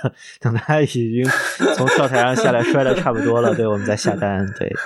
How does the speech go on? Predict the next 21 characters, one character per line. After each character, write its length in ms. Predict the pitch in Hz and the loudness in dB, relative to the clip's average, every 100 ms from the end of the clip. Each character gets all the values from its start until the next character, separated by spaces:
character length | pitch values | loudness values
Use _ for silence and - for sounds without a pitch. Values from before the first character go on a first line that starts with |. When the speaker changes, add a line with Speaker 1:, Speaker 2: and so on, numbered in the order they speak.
| 180 | -6
Speaker 1:
看 180 | - 160 | -2 -2
你 60 | |
什 140 | 117 117 | 0 0
么 80 | 123 | 0
时 40 | |
候 80 | 127 | 0
降 220 | - 127 | 0 -2
到 100 | 113 | 0
一 80 | 113 | 0
千 220 | 123 107 | -2 -4
以 60 | 104 | -4
下， 300 | 98 113 120 | -4 -4 -4
都 140 | 120 | -2
是 60 | 117 | 0
这 100 | 117 | 0
个 80 | 110 | -2
心 180 | - 104 | -2 -6
态， 300 | 101 - - | -4 -6 -6
对。 140 | - - - | -10 -10 -4
Speaker 2:
对， 200 | 139 98 | -2 0
对。 220 | 120 98 | -2 -4